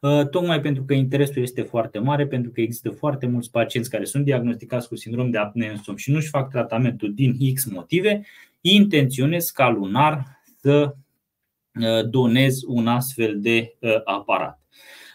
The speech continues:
Rămâne doar ca să rezolv această problemă, de unde, cum și în ce fel voi face rost de as-, astfel de dispozitive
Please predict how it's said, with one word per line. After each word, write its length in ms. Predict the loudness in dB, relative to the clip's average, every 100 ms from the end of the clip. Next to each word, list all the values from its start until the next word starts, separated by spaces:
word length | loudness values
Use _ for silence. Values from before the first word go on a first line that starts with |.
| 2
Rămâne 500 | 6 6 6 4 0
doar 360 | 2 4 4
ca 140 | 2 -2
să 140 | 0
rezolv 360 | 2 2 2 2
această 480 | 0 0 -2 -2 -6
problemă, 540 | -4 -2 0 0 0
de 140 | 2
unde, 280 | 2 4 2
cum 200 | 0 -2
și 120 | -4 -4
în 80 |
ce 140 | 0 0
fel 220 | 2 0
voi 160 | 0 -2
face 320 | -2 -2 -2
rost 220 | 0 -2
de 80 | -4
as-, 220 | -4 -6
astfel 420 | -4 -4 -2 -6 -2
de 120 | -2
dispozitive 960 | -2 -6 -4 -4 -4 -6 -2 0 -2